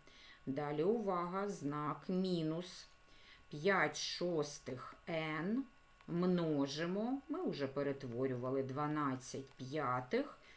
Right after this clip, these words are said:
м квадрат н у сьомому. Дивимось на числові множники, дроби.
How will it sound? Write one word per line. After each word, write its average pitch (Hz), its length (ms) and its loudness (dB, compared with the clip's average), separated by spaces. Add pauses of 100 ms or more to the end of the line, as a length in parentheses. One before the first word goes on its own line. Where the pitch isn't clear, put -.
(200)
м 160 340 4
квадрат 139 800 -2 (240)
н 147 340 0 (100)
у 165 120 -4
сьомому. 135 680 -2 (2750)
Дивимось 190 800 0
на 151 320 0
числові 180 680 -2
множники, 135 840 -2
дроби. 135 560 -2